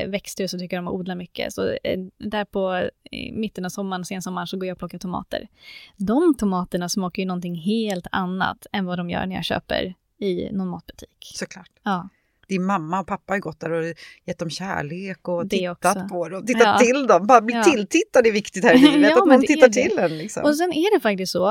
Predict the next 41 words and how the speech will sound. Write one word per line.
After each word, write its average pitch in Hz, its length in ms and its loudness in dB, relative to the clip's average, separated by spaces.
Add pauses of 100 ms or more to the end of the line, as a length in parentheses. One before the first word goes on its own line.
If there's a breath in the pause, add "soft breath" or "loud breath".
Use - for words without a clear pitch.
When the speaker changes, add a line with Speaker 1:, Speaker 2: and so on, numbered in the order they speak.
Speaker 1:
att 220 180 -2
vi 311 340 0
har 262 160 -2
ju 185 100 -4
prana 185 720 -8 (240)
inom 185 380 -8
oss, 185 140 -12
runt 190 180 -8
omkring 185 320 -10
oss. 254 280 -6 (600)
Och 247 120 -6
det 277 160 2
kan 302 200 -2
vi 294 120 2
också 247 460 -2 (420)
ge 240 300 -6
till 233 180 -12
andra 214 420 -6 (360)
och 220 160 -10
det 226 100 -6
som 214 120 -8
finns 214 160 -8
i 208 40 -8
vår 208 160 -10
omgivning. 226 520 -6 (320)
Så - 140 -4
vi 233 180 0
kan, 262 280 -2
liksom... 190 440 -6 (1000 loud breath)
Nu 269 180 6
kanske 254 360 4
vissa 233 160 -2
tycker 202 160 2
det 190 40 2
här 190 60 2
låter 190 180 -2
lite 185 380 0 (600)
flummigt, 202 480 -4
jag 196 80 -2
vet 190 220 -4
inte. 196 240 -4